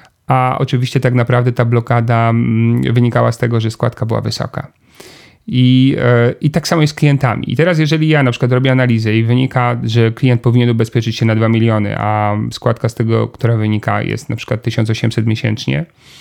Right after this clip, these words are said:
i go po prostu na to nie stać w ramach jego budżetu, lub teoretycznie stać, ale mentalnie to jest, przekroczyło jego granice,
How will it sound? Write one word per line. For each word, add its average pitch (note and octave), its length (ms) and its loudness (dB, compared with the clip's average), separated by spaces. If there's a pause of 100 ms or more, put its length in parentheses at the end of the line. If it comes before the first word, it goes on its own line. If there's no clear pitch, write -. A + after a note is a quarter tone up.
(500)
i A#2+ 200 2
go A#2+ 140 2
po A#2+ 100 0
prostu B2+ 300 -2
na B2+ 120 2
to B2+ 100 0
nie A#2+ 160 2
stać A#2 240 -2
w A#2 40 0
ramach A2+ 240 2
jego A2 180 0
budżetu, A#2 640 0
lub C#3 200 2
teoretycznie C3+ 520 0
stać, B2+ 260 -2
ale B2 160 2
mentalnie B2 540 0
to A#2 80 -4
jest, A#2 160 -2
przekroczyło B2+ 520 0
jego A2+ 260 2
granice, A#2+ 800 0